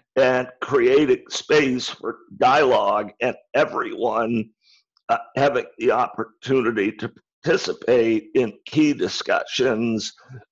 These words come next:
around, uh, the most important aspects of the company's work,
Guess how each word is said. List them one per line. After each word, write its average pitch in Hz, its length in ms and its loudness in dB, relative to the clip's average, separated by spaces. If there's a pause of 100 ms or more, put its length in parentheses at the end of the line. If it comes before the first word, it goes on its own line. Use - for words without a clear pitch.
(120)
around, 127 1040 0 (640)
uh, 120 220 2 (100)
the 135 180 -4
most 139 380 0
important 123 580 0 (120)
aspects - 680 -2
of 113 200 0
the - 80 -8
company's 101 680 -6 (140)
work, 135 380 2